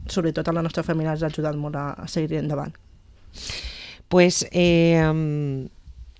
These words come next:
Speaker 2: Diana Martí, vull que això, que vaig a tot el món,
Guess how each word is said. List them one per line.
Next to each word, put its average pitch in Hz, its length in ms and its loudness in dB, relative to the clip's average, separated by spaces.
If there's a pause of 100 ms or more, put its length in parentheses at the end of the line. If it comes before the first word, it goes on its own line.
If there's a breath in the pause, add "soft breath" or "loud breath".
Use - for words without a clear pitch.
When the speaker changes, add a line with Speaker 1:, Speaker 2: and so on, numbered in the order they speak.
(160)
Speaker 2:
Diana 160 320 0
Martí, 160 400 0 (1200)
vull 143 320 -4
que 175 220 0
això, 139 300 -6
que - 280 -14
vaig 135 280 -6
a 151 60 -2
tot - 220 -2
el 156 80 2
món, 151 380 0